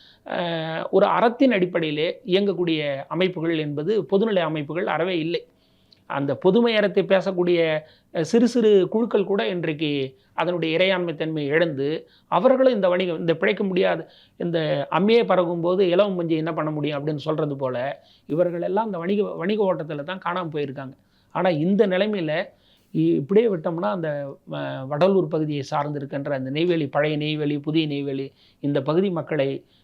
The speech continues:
நிலநடுக்கம் வந்தால், அந்த பகுதி மட்டும் இல்ல, கடலூர் மாவட்டம், விழுப்புரம் மாவட்டம்,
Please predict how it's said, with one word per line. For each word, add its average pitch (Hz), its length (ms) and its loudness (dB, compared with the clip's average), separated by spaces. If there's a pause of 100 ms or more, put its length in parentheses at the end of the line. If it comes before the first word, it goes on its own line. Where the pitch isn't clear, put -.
(120)
நிலநடுக்கம் 180 600 2
வந்தால், 135 460 -4 (120)
அந்த 175 320 2
பகுதி 220 260 4
மட்டும் 220 280 0
இல்ல, 156 320 -6 (120)
கடலூர் 170 400 4
மாவட்டம், 160 600 -4 (200)
விழுப்புரம் 170 400 4
மாவட்டம், 160 560 -4